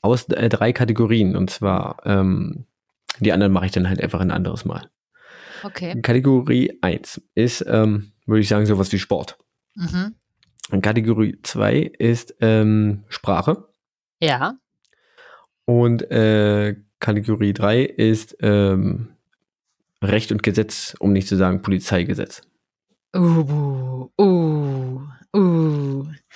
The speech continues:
Speaker 2: Ich will Polizeigesetz.
Speaker 1: Polizeigesetz, okay. Also, wir, äh, begeben uns nach Bayern.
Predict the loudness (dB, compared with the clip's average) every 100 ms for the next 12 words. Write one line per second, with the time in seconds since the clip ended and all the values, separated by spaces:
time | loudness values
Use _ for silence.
0 | -18 -4 -2 2 2 2 0 0 -4 -6
1 | -14 _ _ _ _ _ 0 0 2 0
2 | 0 -2 0 0 -2 _ _ _ _ _
3 | _ _ _ -16 -6 0 2 0 -2 -14
4 | -20 -20 -20 -20 -20 -20 _ _ _ _
5 | _ _ _ -2 2 4 2 2 2 4
6 | 4 4 4 2 2 2 2 2